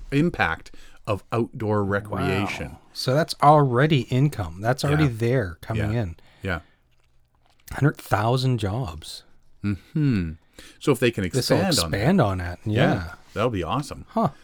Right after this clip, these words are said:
Speaker 1: Uh, so what are the other states? There's sixteen other states here that have formed outdoor recreation offices.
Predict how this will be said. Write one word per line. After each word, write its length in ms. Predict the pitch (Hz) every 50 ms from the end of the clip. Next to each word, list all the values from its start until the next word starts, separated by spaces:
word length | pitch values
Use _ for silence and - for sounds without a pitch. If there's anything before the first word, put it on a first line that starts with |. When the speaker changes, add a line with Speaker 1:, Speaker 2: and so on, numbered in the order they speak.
| - - - - - - - -
Speaker 1:
Uh, 540 | 117 113 110 113 113 113 113 113 113 113
so 200 | 110 - - 127
what 200 | 120 120 147 196 262
are 60 | 302
the 100 | 277 277
other 180 | 202 170 160 135
states? 340 | - - - 139 123 104 -
There's 140 | - 92 -
sixteen 400 | - 233 - - - 175 175 -
other 200 | - 131 131 120
states 480 | - - - - - 113 120 123 - -
here 500 | - - - - 85 80 76 78 92 - - _ _ _ _ _
that 100 | - 110
have 100 | 107 104
formed 380 | - - - 139 139 135 131 120 -
outdoor 360 | 123 117 113 - - 107 101
recreation 560 | 98 98 95 - - 95 95 90 87 - - -
offices. 760 | - 76 69 - - - - - 60 65 60 - - -